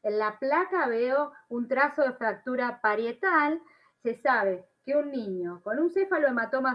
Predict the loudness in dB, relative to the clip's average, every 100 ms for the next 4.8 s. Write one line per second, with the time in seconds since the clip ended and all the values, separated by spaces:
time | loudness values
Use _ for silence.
0 | -2 0 0 0 -4 -4 -4 -2 -2 -2
1 | -2 -4 -4 -4 -8 _ _ -4 2 2
2 | 0 -8 _ _ _ _ -4 0 2 4
3 | 4 2 0 -2 0 0 0 0 0 0
4 | 0 0 -2 -4 -4 -4 -4